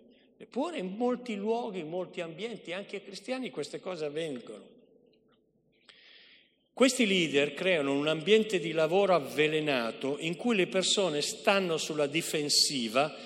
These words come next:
e questo determina delle performance scarse.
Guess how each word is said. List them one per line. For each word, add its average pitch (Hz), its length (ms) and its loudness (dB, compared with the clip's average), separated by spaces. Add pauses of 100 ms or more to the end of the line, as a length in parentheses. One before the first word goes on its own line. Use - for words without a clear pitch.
(220)
e 170 180 4
questo 254 380 2
determina 220 920 0
delle 156 440 -2
performance 190 1120 -2 (120)
scarse. - 1040 -4